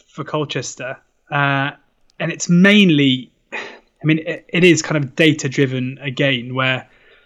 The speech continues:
you know, the, the numbers, um, if you're looking at X G ratio, um,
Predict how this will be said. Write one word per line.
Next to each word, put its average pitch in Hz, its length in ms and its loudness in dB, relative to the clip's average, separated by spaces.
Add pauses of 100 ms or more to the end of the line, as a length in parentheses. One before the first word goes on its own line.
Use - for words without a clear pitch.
(340)
you 143 60 -6
know, 139 60 -2
the, 135 120 -6
the 151 120 -4
numbers, 131 800 -2
um, 135 200 -6 (140)
if - 80 -10
you're 160 100 2
looking 156 240 -2
at 160 60 2
X 156 160 -6
G 147 160 0
ratio, 135 580 0 (1040)
um, 120 420 0